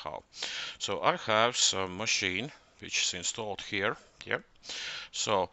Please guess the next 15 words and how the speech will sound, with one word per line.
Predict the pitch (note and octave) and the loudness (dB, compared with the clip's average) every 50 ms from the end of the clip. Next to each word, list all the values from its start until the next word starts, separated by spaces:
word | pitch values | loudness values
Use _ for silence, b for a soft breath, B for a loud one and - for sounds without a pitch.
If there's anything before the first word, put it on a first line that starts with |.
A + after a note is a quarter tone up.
| - - | -8 -12
for | - - A2+ A2 G#2 - _ _ _ _ - | -6 -2 0 0 0 -2 _ _ _ _ -16
better, | A#2+ G2 B2+ C#3+ F3 - - G2 D#2+ - | 0 6 8 8 8 8 6 4 4 4
as | - G2+ - - | 2 2 2 4
I, | G#2 D#2+ - - - | 4 2 0 -2 -4
as, | - F#2+ - - - - - | 0 4 4 4 2 0 -4
as | G#2 - A#2 | -2 0 2
always, | A2+ A2+ A2 G2 F#2+ F2 D#2+ - - - - _ _ _ _ - | 2 2 4 4 4 4 6 6 4 4 2 _ _ _ _ -12
as, | G#2+ G#2+ - - - | -10 -10 -10 -10 -8
as | - G#2 G2+ | -6 -4 -2
I'm | G#2+ G2 G2+ - | 0 0 4 6
saying | - - - A#2+ A#2 G#2+ G2+ - - | 6 6 6 6 2 -2 -4 -4 -2
always, | G2 A2 A2 A2 G#2 D#2+ D2 - - - - - E2+ | -2 0 2 2 2 2 0 2 2 0 0 0 -2
just | - G2 F#2+ - - F2+ | -4 -2 -2 -2 -4 -4
use | F#2 F#2+ A#2 C3+ C3+ C3 - - - - _ _ - | -4 -4 -2 0 2 2 4 2 2 -2 _ _ -8
maybe | F#2+ G2 G2+ F#2+ F2+ F#2+ F2 E2 - | -6 -6 -4 -4 -2 -2 -2 -4 -4